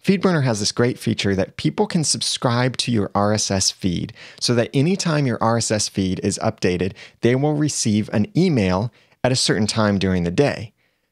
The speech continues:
You can schedule this and you can see who's subscribed, how many people are subscribed to your site through email. And this is great because it delivers your content straight into someone's email inbox. Much easier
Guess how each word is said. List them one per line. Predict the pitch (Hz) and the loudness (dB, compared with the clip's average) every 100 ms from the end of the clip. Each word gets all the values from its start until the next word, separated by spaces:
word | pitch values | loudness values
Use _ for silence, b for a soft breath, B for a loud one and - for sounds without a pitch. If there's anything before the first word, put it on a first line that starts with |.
| _ | _
You | 117 117 | 0 2
can | 101 | 0
schedule | - - 101 101 95 | 0 0 0 0 0
this | 98 98 - | 0 0 0
and | 104 | 0
you | 104 | 0
can | 104 | 0
see | 98 107 95 | 0 0 0
who's | 101 98 | 0 -2
subscribed, | 101 - - 92 92 | -4 -4 -2 -2 -2
how | - 101 | -2 0
many | 98 | 0
people | - 107 104 101 | -2 -2 0 0
are | 95 | 0
subscribed | - - - 98 98 | -2 -4 -2 -2 -2
to | - | -2
your | 98 | -2
site | - 98 95 - | -2 -2 -2 -4
through | - 117 107 - | -2 0 0 0
email. | 101 98 101 - | 0 0 -2 -2
And | |
this | 147 - | -2 -4
is | 170 | -4
great | - 196 | -4 -4
because | 139 151 147 | -2 -4 -2
it | 123 | 0
delivers | 143 143 156 170 | 0 0 0 -2
your | 143 | -6
content | - 110 107 120 113 | -4 -2 -2 -2 -4
straight | - 151 143 - | -4 0 0 0
into | 127 - | -2 -2
someone's | - 117 120 - - | -2 -2 -2 -4 -6
email | 139 156 123 123 - - | -2 0 0 -2 -4 -2
inbox. | 160 131 82 - - B B B | 0 0 -2 -4 -8 B B B
Much | 113 143 151 - - | 4 4 2 0 -4
easier | - 143 139 101 98 | -2 0 2 2 0